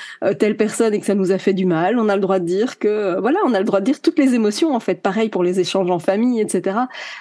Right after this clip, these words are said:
Euh, je sais que souvent, les remarques maladroites, ça provient des proches.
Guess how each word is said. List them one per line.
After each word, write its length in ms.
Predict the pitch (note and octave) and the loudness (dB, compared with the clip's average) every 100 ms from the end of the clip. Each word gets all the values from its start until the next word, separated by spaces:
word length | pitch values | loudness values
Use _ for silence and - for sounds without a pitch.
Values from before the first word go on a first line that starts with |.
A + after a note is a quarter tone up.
| - | -4
Euh, 100 | - F3+ | -2 0
je 120 | F#3+ | 0
sais 180 | B3 A#3 | 0 -2
que 60 | |
souvent, 240 | - G#3+ A#3 | -2 -2 0
les 120 | F#3+ | 0
remarques 260 | F#3+ - | -2 -2
maladroites, 400 | G3+ F3 E3+ A3 | 0 0 0 -2
ça 100 | - | -2
provient 320 | G3 F#3 F3+ E3+ | -4 -2 0 0
des 100 | E3+ | -2
proches. 440 | - C4+ - | 0 -2 -2